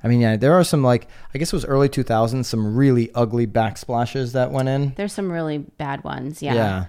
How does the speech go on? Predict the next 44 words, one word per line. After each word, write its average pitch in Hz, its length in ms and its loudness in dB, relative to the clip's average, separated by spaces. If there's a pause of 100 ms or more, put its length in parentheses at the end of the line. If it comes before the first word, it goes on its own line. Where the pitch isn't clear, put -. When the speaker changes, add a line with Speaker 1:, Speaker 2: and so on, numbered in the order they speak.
Speaker 1:
there's 110 120 -8
some 113 120 -6
real 117 60 -2
Speaker 2:
But, 233 140 2
Speaker 1:
bad 208 100 -4
Speaker 2:
but 262 120 4
Speaker 1:
ones. 190 100 -6
Speaker 2:
do 240 100 0
me 302 140 2
a 339 60 0
favor, 269 280 2
though, 247 140 6
and 214 160 4
don't 190 300 2
do, 214 180 0
I 196 180 2
call 233 240 4
it, 185 80 2
like, 185 140 -2
the, 175 100 -4 (120)
the 170 80 0
Speaker 1:
I - 40 2
have - 100 4
some 147 120 6
bad 113 60 6 (100)
Speaker 2:
flippers, - 40 6
Speaker 1:
ones 107 120 2
in - 20 0
my 107 60 4
Speaker 2:
like, 98 60 -2
Speaker 1:
house. 110 160 -4
Speaker 2:
tramp 165 280 -2
stamp, 202 400 2
where 190 80 2
they 170 140 0
do, 165 240 -4
like, 151 260 -2
the, 143 320 2
the 185 180 6
Speaker 1:
<laughs> 156 40 -4
Speaker 2:
different 185 540 0 (340)
one 185 460 6
Speaker 1:
Yeah. 180 60 -2
Speaker 2:
strip. - 640 -2